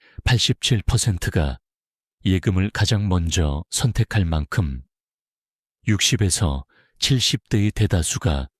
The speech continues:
예금 적금을 핵심 자산으로 쥐고 있습니다. 첫째,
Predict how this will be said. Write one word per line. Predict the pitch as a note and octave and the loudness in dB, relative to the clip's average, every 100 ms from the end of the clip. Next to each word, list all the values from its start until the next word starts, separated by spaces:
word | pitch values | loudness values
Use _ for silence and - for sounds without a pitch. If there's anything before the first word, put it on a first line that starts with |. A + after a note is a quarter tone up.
| _ - | _ 0
예금 | G#2+ G2 G#2 | 0 2 0
적금을 | G#2+ A2 - G#2 D#2+ D#2 D2+ _ _ | 0 -2 0 0 2 0 -4 _ _
핵심 | - - - A#2 A2 | -6 -2 0 0 -2
자산으로 | - G2 - D#2 D#2 D#2 E2+ _ | 0 0 2 0 2 0 -2 _
쥐고 | - G#2 G#2 E2+ | -2 0 2 0
있습니다. | - G#2 D#2 C#2+ B1 - _ _ _ _ _ _ _ _ _ _ | 0 0 0 -2 -4 -10 _ _ _ _ _ _ _ _ _ _
첫째, | C3+ - - G2+ C#2 A#1+ - | -4 -2 0 0 0 -6 -12